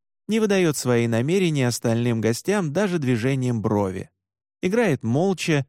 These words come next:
выбивая одного за другим, ни перед кем не пасуя. Взгляд бегает по столу, рыщет, словно пес в аэропорту в поисках запрещенки.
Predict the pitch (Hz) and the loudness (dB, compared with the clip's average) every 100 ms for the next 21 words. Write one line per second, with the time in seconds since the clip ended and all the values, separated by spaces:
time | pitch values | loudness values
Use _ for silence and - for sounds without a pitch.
0 | - 131 175 196 214 208 156 131 143 175 | -4 0 2 2 2 2 0 0 0 0
1 | 139 135 135 135 226 196 - - 196 202 | 0 0 0 0 -2 -2 -6 -4 -2 2
2 | 180 160 165 151 147 135 135 - 101 82 | 0 0 0 0 0 0 -2 -2 -2 -2
3 | - _ _ _ _ _ _ 120 123 185 | -8 _ _ _ _ _ _ -6 0 2
4 | 220 147 160 160 151 143 - 135 120 107 | 2 0 0 0 -2 -2 -2 0 2 2
5 | 101 - _ _ - 143 165 170 - 139 | 0 -4 _ _ -2 0 0 -2 -4 -4
6 | - 156 151 139 120 175 170 131 131 123 | 0 0 0 -2 0 -2 -2 0 2 2
7 | - 123 - 202 - 180 196 - 156 123 | 0 -2 0 -4 -2 0 0 0 -4 -2
8 | 131 127 120 - 110 98 95 - | -2 -2 -2 -2 -2 -2 -6 -14